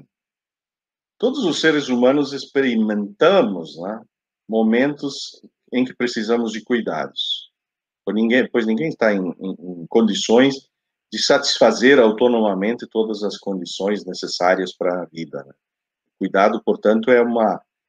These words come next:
uma resposta necessária a uma condição de forte dependência de outros.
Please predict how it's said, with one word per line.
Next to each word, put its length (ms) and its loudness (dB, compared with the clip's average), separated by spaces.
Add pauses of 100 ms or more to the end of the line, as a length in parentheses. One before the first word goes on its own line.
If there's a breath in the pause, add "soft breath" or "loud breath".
(120)
uma 140 0
resposta 800 2
necessária 880 0 (580)
a 140 -2
uma 260 2
condição 580 0
de 200 -8
forte 420 2
dependência 1000 -4 (600)
de 140 2
outros. 720 4